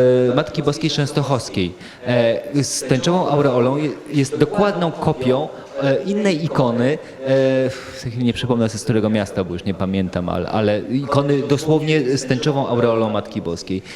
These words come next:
To jest dosłowna kopia. To dopiero od pewnego okresu, e, za-, zaczęto te wszystkie tęczowe, piękne aureole, czyli halo tak zwane,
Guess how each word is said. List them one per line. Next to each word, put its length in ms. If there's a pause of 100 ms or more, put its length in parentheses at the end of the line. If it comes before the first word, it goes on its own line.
(180)
To 60
jest 160
dosłowna 440
kopia. 520 (720)
To 80
dopiero 360
od 180
pewnego 460
okresu, 540 (640)
e, 40
za-, 120
zaczęto 560
te 260
wszystkie 360
tęczowe, 440
piękne 420
aureole, 680
czyli 180
halo 480
tak 220
zwane, 480